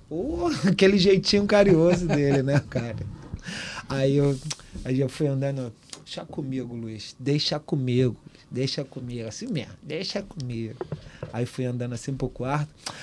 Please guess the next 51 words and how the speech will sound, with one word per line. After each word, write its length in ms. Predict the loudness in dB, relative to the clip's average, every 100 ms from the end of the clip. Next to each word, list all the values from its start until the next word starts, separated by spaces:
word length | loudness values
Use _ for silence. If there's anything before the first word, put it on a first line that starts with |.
| -18 -8
aí 200 | -2 0
eu 160 | 0 -2
encontro 360 | -4 -4 -4
com 100 | -6
o 40 | -6
Dedé, 420 | -2 -2 -4 -6
aí 140 | -2
o 40 | 2
Dedé, 260 | 4 6 4 2
"Porra, 400 | -4 0 2 2
Johnny, 220 | 2 -2 -6 -8
você 300 | -8 -6 -6
se 180 | -4
deu 240 | -2 0 0
bem, 540 | -2 0 4 6 6
cara, 340 | 4 -4 -6 -8
pô, 120 | -10 -12
tu 200 | -10 -10
foi 260 | -8 -6
o 80 | -4
único 320 | -2 -2 -4
que 80 | -12
se 140 | -8
deu 200 | 0 2
bem, 220 | 2 2 2
tu 160 | 0
viu 200 | 0 4
lá 260 | 6 4 2 -4 -20 -8
com 160 | -2 4
quem 180 | 4
tu 140 | 4 4
vai 160 | 4
lutar? 380 | 4 2 0 0
Tu 100 | -2
vai 140 | -2 -2
lutar 260 | -4 -6
com 140 | -6 -6
a 60 |
Xuxa, 640 | -4 -6 0 2 2 0
cara, 360 | -4 -6 -6 -8 -10 -20 -14 -4 -4 -2
vai 160 | -2 0
lutar 280 | 2 0 2
com 140 | 4
a 40 |
Xuxa 380 | 4 4 6 6
japonesa." 880 | 8 6 6 6 8 10 10 8 4 -2 -18 -18 -18 -6
Porque 280 | 2 4 8
era 200 | 10 10
o 220 | 10 12
único 380 | 12 12 10 12
japonês 960 | 12 12 10 8 8 8 8 6 0 -10